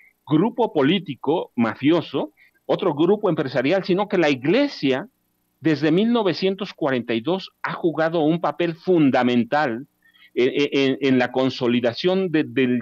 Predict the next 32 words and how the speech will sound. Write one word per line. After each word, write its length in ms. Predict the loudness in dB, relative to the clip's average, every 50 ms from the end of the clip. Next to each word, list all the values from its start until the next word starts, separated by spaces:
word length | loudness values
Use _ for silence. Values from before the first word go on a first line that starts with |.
| -4
llamado 720 | -4 -2 0 0 2 2 2 0 0 0 0 -2 -2 -2 -2
Grupo 320 | -4 -4 -2 -2 -2 -2
Atlacomulco. 720 | -2 0 -2 -2 0 0 2 2 0 0 0 -2 -2 -2 -4 -8 -20 _ _ _ _
En 140 | 0 2 2
la, 60 | 2 2
en 140 | 2 2 4
la 80 | 4
boda 320 | 2 2 0 0 0 -2 0
de, 320 | 2 2 2 2 2 2
de 120 | 0 0 0
Paulina 380 | 2 2 2 2 2 2 2
Alejandra 720 | 0 -2 -2 -2 -2 -4 -2 0 0 0 0 0 0 -2 -4
del 420 | -8 -16 -16 -6 -2 0 2 4
Moral 360 | 4 4 4 4 2 2 2
Vela, 360 | 2 2 2 2 2 0 -2 -6 _ _ _ _
hubo 220 | -2 0 0 0
doscientos 500 | -2 -2 -2 -2 -2 -2 -2 -2 -2 -2
invitados, 460 | -2 -2 -2 -2 -2 0 0 -2 -2 -4
pero 160 | -4 -2 2 2
mira, 200 | 2 2 2 2
el 160 | 0 0 -2
padrino 480 | 0 -2 -2 -2 -2 -2 -2 -2 -2 -2
de 120 | -2 -2
la 100 | -2 -2
boda 280 | -2 0 -2 -2 -4 -6
fue 240 | -6 -4 -2 0 2
uno, 340 | 2 0 0 -2 -6 _ _ _ _ _ _ _ _ _ _
¿sí? 400 | -16 -10 -6 -4 -2 -2 -4 -6 _ _ _ _ -4
Alfredo 680 | -4 -4 -4 -2 -2 0 0 0 0 0 -2 -4 -6
del 280 | -6 -2 0 2 2 4
Mazo 440 | 4 2 2 0 -4 -4 -6 -6 -4
Maza. 380 | -2 -2 -2 -2 -4 -6 -12 -16